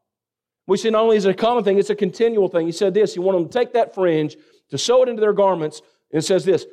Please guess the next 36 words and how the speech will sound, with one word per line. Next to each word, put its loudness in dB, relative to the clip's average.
"throughout 0
their 2
generations." -2
It 4
was 0
something 0
that 0
the 2
Lord 4
wanted 0
them 0
to -4
keep -2
going 0
throughout 2
all 4
their 2
generations -2
so 2
that 0
their 4
children 0
and 2
their 4
grandchildren 0
and -2
their 2
great-grandchildren -2
and -6
so 2
on 2
and -6
so 0
forth 2
would 0
never 2